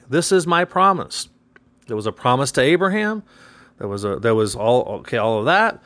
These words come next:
So there's, that, that's kind of, that's kind of, uh, the example that he gives. But this is the promise, the oath that puts an end to all of these arguments, because God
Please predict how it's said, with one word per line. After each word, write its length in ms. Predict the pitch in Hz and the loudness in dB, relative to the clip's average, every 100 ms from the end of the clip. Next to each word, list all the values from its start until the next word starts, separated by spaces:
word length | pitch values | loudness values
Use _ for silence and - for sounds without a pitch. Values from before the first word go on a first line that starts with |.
| - - | -20 -14
So 200 | - 123 | -2 0
there's, 180 | 127 127 127 | 0 0 0
that, 280 | 135 135 | 0 0
that's 200 | 139 127 | -2 -2
kind 200 | - 147 | -2 0
of, 240 | 139 123 - | 0 -4 -4
that's 200 | 135 131 | -4 -4
kind 300 | - 151 143 | -4 -2 0
of, 180 | 135 107 | 0 0
uh, 320 | 120 117 107 | 0 0 -2
the 260 | 107 113 120 | -6 -2 -2
example 440 | 110 139 160 165 | -2 -2 0 0
that 100 | 139 | 0
he 60 | 123 | 0
gives. 320 | 147 175 180 | 0 0 0
But 300 | - 113 - | -2 -6 -2
this 340 | 165 185 - - | 2 2 0 -4
is 280 | 135 135 | -2 -2
the 80 | 117 | -4
promise, 480 | - 147 147 156 - | -4 0 0 -2 -6
the 180 | 123 - | -8 -4
oath 580 | 143 170 156 180 - - - _ _ _ _ _ _ _ _ _ _ _ _ _ - - - | 2 4 6 4 0 -14 -20 _ _ _ _ _ _ _ _ _ _ _ _ _ -14 -10 -6
that 100 | 127 | 0
puts 260 | 160 139 | 0 0
an 100 | 139 139 | -2 0
end 180 | 147 | -2
to 80 | 143 | -2
all 300 | - 139 170 | 2 4 4
of 100 | 160 | 2
these 220 | 143 143 | -2 -4
arguments, 580 | 123 143 147 127 107 95 | -2 0 0 -2 -8 -10
because 360 | - 117 123 110 | -12 -8 -6 -4
God 600 | 120 127 135 143 147 | 0 2 2 2 0